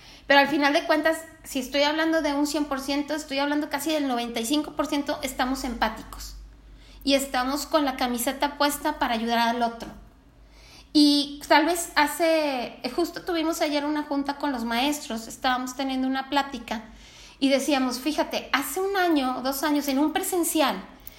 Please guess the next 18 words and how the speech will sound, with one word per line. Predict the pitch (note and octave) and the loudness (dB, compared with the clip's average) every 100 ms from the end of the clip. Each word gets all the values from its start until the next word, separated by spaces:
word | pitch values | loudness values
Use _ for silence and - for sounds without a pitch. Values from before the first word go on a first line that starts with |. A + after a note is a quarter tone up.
| - - | -20 -12
si | - | 2
a | D4 | 4
mí | D4 D#4 | 4 4
un | D#4+ | 4
alumno | F4 F4 F4 E4+ | 4 4 2 2
me | D#4+ | 2
decía, | C#4+ C4+ D4 A3+ - | 0 0 0 -2 0
"Ay, | E4+ G#4 G#4+ G#4+ | 2 2 2 0
maestra, | G#4+ - F4+ E4+ | -2 -2 2 2
es | - | 2
que | F#4+ | -2
no | F#4+ | -2
pude | G4 G4 | -2 -2
hacer | F#4+ | 0
la | F4 F4+ | 0 2
tarea", | E4+ D4 G3+ F#3 - - - - - - - - - - - - - - - | 4 2 2 -4 -14 -20 -20 -20 -20 -20 -20 -20 -20 -20 -20 -20 -20 -20 -6
¿qué | - D#4 | 4 6
hacías? | D#4+ D4+ A#3 - - | 6 2 0 -2 -12